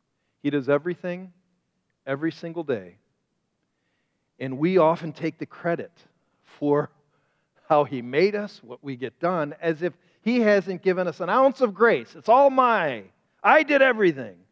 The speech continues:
When he's the one who lets me live and move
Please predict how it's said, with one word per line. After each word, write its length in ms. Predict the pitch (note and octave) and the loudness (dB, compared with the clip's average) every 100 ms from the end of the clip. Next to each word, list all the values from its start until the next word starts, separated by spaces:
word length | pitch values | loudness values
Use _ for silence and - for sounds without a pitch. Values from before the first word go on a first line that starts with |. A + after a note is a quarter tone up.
| _ _ - | _ _ -6
When 140 | E3 | -6
he's 300 | D#3+ A#3 B3 | -2 -4 -2
the 120 | G#3+ | -2
one 420 | F#3 D#3 C#3+ D#3+ D#3+ _ _ _ _ _ _ _ _ | 0 0 0 -6 -16 _ _ _ _ _ _ _ _
who 120 | D3+ | 0
lets 260 | D#3 E3 - | 2 0 -2
me 140 | D#3+ | -4
live 500 | C#3+ D3+ D#3+ F3+ G#3+ - _ _ _ _ _ _ | -2 0 0 -2 -6 -16 _ _ _ _ _ _
and 140 | C#3+ | -10
move 540 | D3 E3+ C#3+ C3 C3+ | -2 0 0 -4 -10